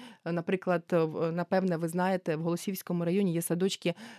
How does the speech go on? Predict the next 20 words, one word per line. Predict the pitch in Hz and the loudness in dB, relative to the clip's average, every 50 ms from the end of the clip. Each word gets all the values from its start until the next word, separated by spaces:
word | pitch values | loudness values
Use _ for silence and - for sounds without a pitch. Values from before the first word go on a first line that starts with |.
| - _ - | -12 _ -2
е, | 175 170 170 165 165 | 0 2 2 2 0
університету | 165 165 - - 196 190 185 180 165 - 190 175 - 202 196 - | 0 -2 0 2 2 2 2 0 -2 -4 -2 0 0 0 0 0
Шевченка, | 170 - 160 160 - - - 165 151 143 - - 151 147 | -4 -6 -8 -10 -8 -6 -6 -6 -6 -6 -6 -6 -6 -6
які | 151 160 - - 170 156 | -6 -6 -8 -8 -8 -8
теж | - - 170 156 165 160 | -6 -6 -6 -6 -6 -6
дуже | 160 165 160 165 | -6 -6 -6 -4
довго | 160 165 160 160 170 | -4 -4 -4 -4 -4
на | 160 156 | -4 -4
реконструкції, | 156 - - 160 - - - 185 202 180 - - - 156 143 - - | -6 -6 -6 -8 -6 -4 -2 -2 -2 -4 -6 -6 -6 -6 -6 -4 -4
і | 165 151 147 | -4 -4 -4
вся, | - - - 175 165 170 175 233 254 262 240 - _ - | -6 -4 -2 0 0 0 -2 -6 -12 -18 -18 -16 _ -8
е, | 165 160 151 - 147 160 123 127 95 120 160 117 170 156 | -6 -4 -4 -2 -2 -2 -2 -2 -4 -4 -4 -4 -2 0
Голосіївська | 175 180 185 180 - 208 202 - - 190 185 | 2 2 2 2 2 2 0 2 2 0 0
громада | 185 180 185 196 202 190 170 | 2 2 2 2 2 2 0
чекає, | - - - - 180 175 170 | -2 -2 0 0 2 2 2
коли | 170 - 170 165 170 | 0 0 0 0 0
він | 165 165 165 | 0 0 -2
відкриється. | 160 180 170 - - 175 170 165 151 147 - 165 | -4 -4 -6 -4 -2 0 0 0 0 -2 -4 -2
Є | 175 226 240 | -2 -2 -2
садочки, | 233 208 190 190 208 202 - - - 185 - | -2 -2 0 0 -2 -2 -2 -2 0 0 0